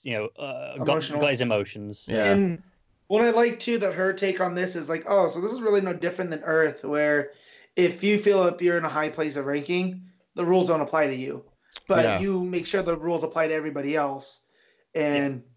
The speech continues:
Speaker 1: And, and
Speaker 2: so she
Speaker 1: that's
Speaker 2: gets that
Speaker 1: it.
Speaker 2: vibe.
Speaker 1: She's
Speaker 2: Yeah.
Speaker 1: trying to, she's like, "Hey, let me talk to him. I'll, I'll, I can, I can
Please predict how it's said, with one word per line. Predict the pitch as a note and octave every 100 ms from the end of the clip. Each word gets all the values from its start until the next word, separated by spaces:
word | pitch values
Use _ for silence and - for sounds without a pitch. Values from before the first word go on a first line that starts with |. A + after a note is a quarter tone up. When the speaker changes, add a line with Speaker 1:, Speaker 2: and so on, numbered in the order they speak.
| _ -
Speaker 1:
And, | C3+ C#3+
and | C#3
Speaker 2:
so | C#3+
she | F3+ G3+
Speaker 1:
that's | G#3
Speaker 2:
gets | G#3+
that | G#3
Speaker 1:
it. | -
Speaker 2:
vibe. | F3 F3 -
Speaker 1:
She's | - - - - C#3+ C3
Speaker 2:
Yeah. | C3+
Speaker 1:
trying | E3+ E3
to, | E3
she's | D#3 F3+ E3
like, | C#3+
"Hey, | D3+
let | D#3
me | F3+
talk | - D#3
to | -
him. | A#2+
I'll, | B2+ C#3
I'll, | C#3 D3+
I | D3
can, | D3 D3 D3
I |
can | D3 E3